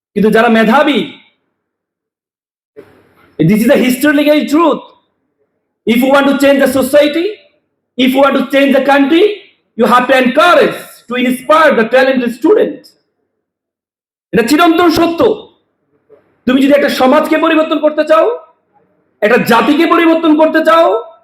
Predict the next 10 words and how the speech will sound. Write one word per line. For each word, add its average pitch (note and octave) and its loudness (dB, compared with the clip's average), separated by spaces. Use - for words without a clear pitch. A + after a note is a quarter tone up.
সে B3+ 0
জাতির B3 0
মেধাবীদেরকে C#4 0
তোমাকে B3+ -2
এনকারেজ A#3 2
করতে A#3+ -2
হবে, A#3 0
ইন্সপিরেশন G#3+ 2
দিতে E3+ -4
হবে। C#3 -4